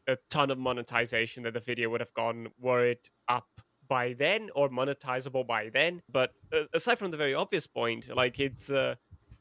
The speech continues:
it's very telling that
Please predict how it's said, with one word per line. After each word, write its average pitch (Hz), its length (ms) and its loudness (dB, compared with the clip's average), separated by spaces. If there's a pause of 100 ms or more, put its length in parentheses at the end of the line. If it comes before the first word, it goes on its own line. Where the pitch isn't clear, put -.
it's 147 200 -4
very 147 500 0 (100)
telling 165 680 -4 (160)
that 127 540 0